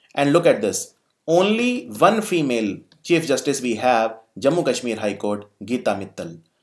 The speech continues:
So Geeta Mittal, she serves both Jammu Kashmir and the Union Territory of Ladakh. They both right now are sharing one High Court. It remains to be seen whether Ladakh will have a separate High Court in the future.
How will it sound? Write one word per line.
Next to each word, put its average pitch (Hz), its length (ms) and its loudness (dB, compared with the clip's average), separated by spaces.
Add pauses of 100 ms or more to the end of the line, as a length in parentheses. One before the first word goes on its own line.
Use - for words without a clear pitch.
(120)
So 123 120 -6
Geeta 160 320 4
Mittal, 127 440 2
she 160 180 0
serves 110 380 2
both 117 240 2
Jammu 117 200 -2
Kashmir 107 460 -6
and 104 140 -6
the 104 60 -2
Union 113 260 -6
Territory 104 300 -6
of 101 100 -8
Ladakh. 117 400 0 (280)
They 110 120 -2
both 120 240 2
right 113 240 0
now 127 140 0
are 113 100 0
sharing 110 320 -4
one 110 100 -2
High 131 160 -2
Court. 151 380 -2 (240)
It 131 120 -6
remains 147 300 2
to 170 140 0
be 160 100 2
seen 165 240 0
whether 135 400 6 (160)
Ladakh 117 460 2
will 113 100 0
have 113 140 0
a 110 60 2
separate 117 280 -2
High 127 140 -2
Court 131 160 -4
in 139 80 -4
the 135 80 0
future. 156 380 -2